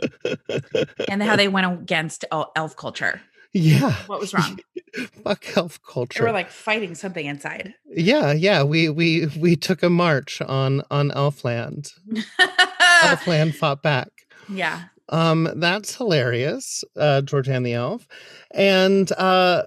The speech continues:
Speaker 1: were your parents totally supportive of you wanting to be an actor?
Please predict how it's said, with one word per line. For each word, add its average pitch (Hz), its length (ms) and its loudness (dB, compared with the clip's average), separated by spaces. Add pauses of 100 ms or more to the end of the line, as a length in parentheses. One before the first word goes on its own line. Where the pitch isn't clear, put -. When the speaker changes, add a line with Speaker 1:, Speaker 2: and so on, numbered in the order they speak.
Speaker 1:
were 170 220 0
your 170 160 2
parents 185 560 0
totally 160 360 0
supportive 156 720 2
of 139 260 2
you 135 160 0
wanting 135 280 0
to - 100 -14
be 143 80 0
an 131 100 2
actor? 208 480 -4